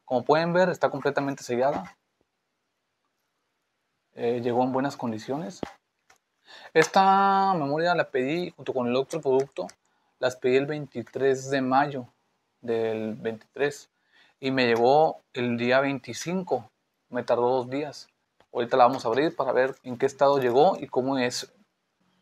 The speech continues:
Este, este es otro, este es un, una herramienta que voy a necesitar para mejorar el canal.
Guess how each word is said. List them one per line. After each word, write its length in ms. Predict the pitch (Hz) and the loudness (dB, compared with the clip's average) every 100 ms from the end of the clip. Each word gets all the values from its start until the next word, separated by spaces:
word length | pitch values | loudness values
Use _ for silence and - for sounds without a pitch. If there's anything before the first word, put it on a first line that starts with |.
| - - - - - - - - - - - - - | -20 -20 -16 -16 -16 -18 -20 -18 -16 -16 -16 -8 4
Este, 400 | 208 - - 233 226 - - _ _ - - - - - | 4 4 4 4 4 -4 -18 _ _ -20 -20 -20 -14 -4
este 220 | 131 165 | 0 2
es 60 | 160 | 0
otro, 420 | 160 180 185 - | 4 8 6 6
este 200 | 135 156 | -2 -2
es 100 | 143 | -6
un, 500 | 151 160 156 120 - _ _ - | -4 -4 -4 -4 -6 _ _ -12
una 160 | 135 147 | -2 4
herramienta 480 | 139 127 131 131 | 6 4 0 -2
que 100 | 139 | -2
voy 240 | 123 120 131 | 0 4 2
a 60 | |
necesitar 560 | 139 123 120 120 123 123 | 2 -4 -6 0 0 4
para 340 | 143 127 117 | 6 6 6
mejorar 500 | 120 131 117 117 117 | 2 -2 0 6 6
el 60 | 117 | 4
canal. 340 | 117 127 156 | -2 -2 -4